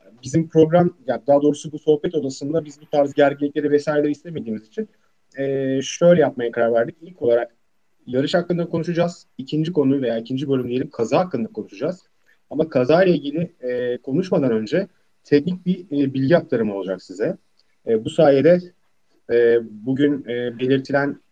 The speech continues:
veya iddia edilen konularda bir ilk önce genel bilgi sahibi olacağız. Ondan sonra yorum yapacağız. Üçüncü olarak da işte, e,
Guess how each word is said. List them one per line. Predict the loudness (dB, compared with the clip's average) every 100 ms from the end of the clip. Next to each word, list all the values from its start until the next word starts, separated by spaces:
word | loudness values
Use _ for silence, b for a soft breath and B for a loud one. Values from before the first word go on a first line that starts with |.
| -4
veya | -2 -2
iddia | -4 -2 0 0
edilen | 0 -4 -4
konularda | -4 -2 -2 -2
bir | -4 -6 _ _ _ -16
ilk | -2
önce | 0 0
genel | 2 4 4 2
bilgi | 0 -2
sahibi | 0 0 0
olacağız. | -4 -4 -6 -4
Ondan | 0 2 2
sonra | 0 -2
yorum | -4 -6 -16
yapacağız. | -12 -6 -6 -8 _ _ _ _ _ _ -10
Üçüncü | 0 2 4
olarak | 6 6 2 4
da | 2 2
işte, | -4 -4 0
e, | 0 0